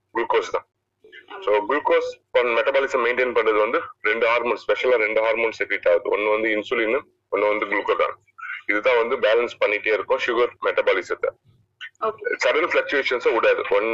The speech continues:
Speaker 1: ஒன், ஒன் ட்வென்டி, ஒன் ஃபார்ட்டி போகும்போதே வந்து இன்சுலின் செக்ரீஷன்ஸ் வந்து ஸ்டா-, ஸ்டார்ட் ஆயிட்டு அந்த செல் குளுக்கோஸை வந்து செல்குள்ள தள்ள பார்க்கும். So செல்குள்ள போகும்போது it needs a receptor. அந்த ரிசெப்டார்ல ஏதாவது ப்ராப்ளம் இருந்துச்சு, ரெசிஸ்டன்ஸ் இருந்துச்சுன்னா சுகர் உள்ள போகாது.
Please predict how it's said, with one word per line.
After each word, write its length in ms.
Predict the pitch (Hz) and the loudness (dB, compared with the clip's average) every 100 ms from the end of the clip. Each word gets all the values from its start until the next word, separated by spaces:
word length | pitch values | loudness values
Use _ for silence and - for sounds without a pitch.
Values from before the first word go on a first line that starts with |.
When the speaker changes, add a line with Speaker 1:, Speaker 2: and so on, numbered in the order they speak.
| 113 - | -4 -6
Speaker 1:
ஒன், 240 | - 117 113 | -2 0 2
ஒன் 180 | 110 117 | 2 0
ட்வென்டி, 340 | 127 120 127 | 0 0 2
ஒன் 180 | 120 113 | 0 0
ஃபார்ட்டி 280 | - 113 117 | 0 0 0
போகும்போதே 460 | - 113 113 117 117 | 0 2 2 2 2
வந்து 260 | 110 110 | 2 0
இன்சுலின் 420 | 127 113 131 120 113 | -2 -2 -2 -4 -2
செக்ரீஷன்ஸ் 540 | 104 - 101 101 98 | -4 -2 -4 -4 -4
வந்து 200 | - 98 101 | -2 -2 -2
ஸ்டா-, 240 | 98 98 | -2 -4
ஸ்டார்ட் 380 | - - 101 101 | -4 0 2 2
ஆயிட்டு 260 | 98 - - - _ - - - - | 0 0 -2 -4 _ -20 -20 -20 -4
அந்த 280 | 107 117 | -2 0
செல் 300 | 110 - - 127 | -2 0 -2 0
குளுக்கோஸை 400 | 135 160 151 123 | -2 0 2 4
வந்து 180 | 120 151 | 2 0
செல்குள்ள 400 | 147 165 143 139 | -2 -2 0 0
தள்ள 220 | 104 107 | 2 2
பார்க்கும். 340 | 98 - - - _ _ - - | 2 -2 -6 -18 _ _ -20 -20
So 120 | _ - | _ 0
செல்குள்ள 480 | - 147 - 175 165 | 2 0 0 0 0
போகும்போது 520 | 156 147 139 135 135 185 | 2 0 2 2 2 0
it 140 | - - | -2 -2
needs 220 | 127 135 | -4 -2
a 60 | 123 | -2
receptor. 480 | 107 - - 104 131 - | 0 -2 2 2 2 -2
அந்த 260 | - 117 139 | -2 0 2
ரிசெப்டார்ல 640 | 135 127 - - 165 151 | 2 2 -2 0 0 2
ஏதாவது 240 | 131 131 | 2 2
ப்ராப்ளம் 320 | 127 120 127 117 | 2 2 2 2
இருந்துச்சு, 320 | 107 - 117 | -2 -2 -2
ரெசிஸ்டன்ஸ் 540 | 110 139 - 135 117 | 0 -2 -2 -4 -4
இருந்துச்சுன்னா 420 | 107 104 - 101 151 - _ _ | -4 -4 -2 0 -2 -4 _ _
சுகர் 260 | - 127 131 | -4 2 2
உள்ள 140 | 113 | 2
போகாது. 400 | 117 107 92 85 | 2 2 4 0